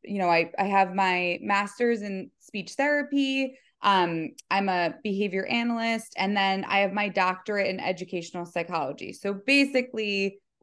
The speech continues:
just very, very in the, the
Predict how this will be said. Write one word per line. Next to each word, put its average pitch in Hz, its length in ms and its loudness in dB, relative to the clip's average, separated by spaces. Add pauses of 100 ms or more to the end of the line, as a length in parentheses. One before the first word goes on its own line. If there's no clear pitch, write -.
just 190 280 -12
very, 214 680 2 (140)
very 262 320 2
in 247 640 6
the, 196 420 2 (220)
the 214 180 -6